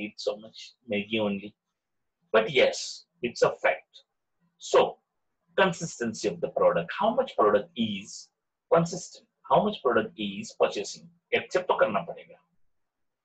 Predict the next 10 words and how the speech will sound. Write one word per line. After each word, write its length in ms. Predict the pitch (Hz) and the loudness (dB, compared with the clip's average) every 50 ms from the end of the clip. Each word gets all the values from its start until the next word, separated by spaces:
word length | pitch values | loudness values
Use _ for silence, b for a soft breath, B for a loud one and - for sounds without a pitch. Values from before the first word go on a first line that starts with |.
| _ _ _ - | _ _ _ -2
Now, 200 | 170 196 202 202 | 0 2 4 4
when 160 | 208 202 202 | 4 2 2
we 60 | 208 | 0
speaks 360 | 196 - - - 220 - - - | -2 -4 -6 -10 -10 -4 0 0
about 280 | - 240 - - - | 2 2 2 2 2
the 180 | - - - - - | 0 0 0 0 2
depth 400 | - - 135 135 - _ _ - - - | 2 2 2 0 -4 _ _ -18 -8 -2
of 340 | - - 98 107 - - - | 2 4 4 4 4 2 -2
product 460 | - - 95 - 85 90 - - - | -4 -2 -2 0 0 -2 -4 -4 -6
line, 280 | 82 82 - - - - | -10 -12 -12 -12 -14 -18